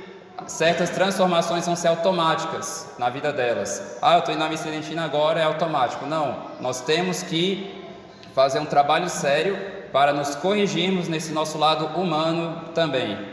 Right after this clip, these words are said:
Então, por um lado, ela sabe manusear bem essas duas coisas, sem largar nenhuma delas.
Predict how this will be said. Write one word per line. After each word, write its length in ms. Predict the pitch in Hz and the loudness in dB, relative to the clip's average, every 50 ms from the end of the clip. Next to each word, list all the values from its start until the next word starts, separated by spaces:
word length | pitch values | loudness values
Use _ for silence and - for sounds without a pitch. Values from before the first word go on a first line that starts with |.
| - - - - - - - - - - - - - - - - - - - - - - - - - - - | -14 -14 -16 -18 -18 -20 -20 -20 -20 -20 -20 -20 -20 -20 -20 -20 -20 -20 -20 -20 -20 -20 -20 -20 -20 -16 -10
Então, 240 | - 170 208 196 196 | -2 4 6 6 6
por 140 | 196 196 214 | 6 2 2
um 100 | 214 202 | 2 6
lado, 580 | 185 180 190 202 208 190 208 214 - - - - | 6 6 6 6 4 2 0 0 -2 -2 -2 -2
ela 180 | 147 156 165 | 0 0 0
sabe 520 | 160 160 - 175 170 180 185 180 - - - - - - - - - - - - - - - - - - - - - - - | 0 0 0 2 4 6 6 4 4 0 -2 -4 -4 -6 -8 -10 -12 -14 -16 -16 -18 -18 -20 -20 -20 -20 -20 -20 -20 -14 -6
manusear 680 | 131 147 165 170 165 156 165 170 165 160 160 143 131 - | -4 -2 0 0 0 0 4 6 6 6 6 4 2 2
bem 420 | 147 156 175 190 196 185 156 - | 2 2 2 2 0 0 -2 -2
essas 320 | 139 151 143 - 165 147 | -4 -4 -2 -2 -6 -4
duas 300 | - 160 180 202 196 196 | -2 0 0 0 0 0
coisas, 680 | - - 156 151 147 131 123 - 107 101 - - - - - - - - | -2 0 0 0 2 0 -2 -2 -6 -6 -6 -6 -8 -10 -12 -16 -16 -12
sem 280 | - - - 180 180 190 | -10 -6 -2 0 2 4
largar 760 | 196 185 185 165 160 156 151 160 170 170 170 165 160 - - | 6 8 8 6 6 4 4 4 4 4 2 0 -2 -4 -4
nenhuma 320 | 143 143 156 160 165 165 156 | -4 -2 -2 -2 0 0 0
delas. 640 | 143 131 117 107 95 90 90 - - - - - | 0 0 0 0 -2 -2 -6 -6 -8 -10 -10 -12